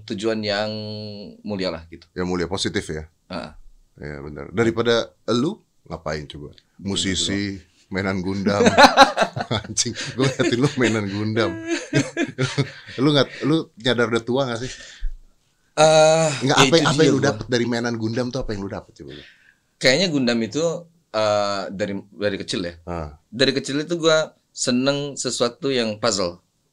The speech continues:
Speaker 2: Oke.
Speaker 1: Yang kayak, "Eh, ini mesti gimana ya?" gitu. Gue ingat waktu itu pas gue lagi ulang tahun keberapa, makan satu keluarga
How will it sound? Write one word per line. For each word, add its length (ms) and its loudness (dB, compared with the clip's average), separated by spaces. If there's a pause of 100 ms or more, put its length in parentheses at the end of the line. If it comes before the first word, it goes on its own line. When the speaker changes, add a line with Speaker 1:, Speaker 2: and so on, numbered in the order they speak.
(640)
Speaker 2:
Oke. 320 -6
Speaker 1:
Yang 220 -4 (220)
kayak, 320 -4
"Eh, 100 -12
ini 120 -4
mesti 180 -6
gimana 280 -6
ya?" 160 -12
gitu. 100 -20 (600)
Gue 160 0
ingat 160 2
waktu 220 -8
itu 140 -6
pas 180 -2 (260)
gue 200 -8
lagi 160 -4
ulang 220 -4
tahun 380 -4
keberapa, 480 -6
makan 300 -8
satu 240 -12
keluarga 400 -6